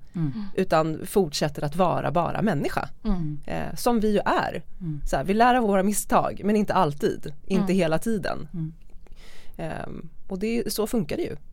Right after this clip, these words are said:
Speaker 1: Mm.
Speaker 2: Mm.
Speaker 3: Liksom.
Speaker 2: Men däremot
Speaker 3: Mm.
Speaker 2: så kan man som, som Jakob inte ge upp. Eller
Speaker 3: Mm.
Speaker 2: liksom, "Jag släpper dig inte."
Speaker 1: Exakt,
Speaker 3: Mm.
Speaker 1: jag älskar
Speaker 2: Ja,
Speaker 1: den.
Speaker 2: "Jag släpper dig inte
Speaker 3: Mm.
Speaker 2: först du välsignar mig."
Speaker 1: Mm.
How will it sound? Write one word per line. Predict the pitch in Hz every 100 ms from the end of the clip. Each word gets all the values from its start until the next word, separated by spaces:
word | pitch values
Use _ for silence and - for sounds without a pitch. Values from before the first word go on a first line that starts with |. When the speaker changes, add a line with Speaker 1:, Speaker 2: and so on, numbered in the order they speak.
| -
Speaker 1:
Mm. | 143 190
Speaker 2:
Mm. | 180 175 - - -
Speaker 3:
Liksom. | - - - - - - - - -
Speaker 2:
Men | 226 208
däremot | 196 185 185
Speaker 3:
Mm. | 180
Speaker 2:
så | 175 196
kan | 185
man | 180 175
som, | 180 170 - 233 220
som | - 185 175
Jakob | 170 170 - 190 185
inte | 170 170
ge | 170 170 196
upp. | - - - - - - - 185
Eller | 180
Speaker 3:
Mm. | 175
Speaker 2:
liksom, | 180 - 196 208 -
"Jag | 196
släpper | - 233 - - - 175
dig | 170
inte." | 170 185 -
Speaker 1:
Exakt, | 151 143 - 190
Speaker 3:
Mm. | 175 175
Speaker 1:
jag | 202
älskar | 170 - - 180
Speaker 2:
Ja, | 202
Speaker 1:
den. | - 135
Speaker 2:
"Jag |
släpper | - - 247 - - 202
dig | 175
inte | 170 190
Speaker 3:
Mm. | 185
Speaker 2:
först | 185
du | 180
välsignar | 180 - 233 185 165 -
mig." | 151
Speaker 1:
Mm. | 139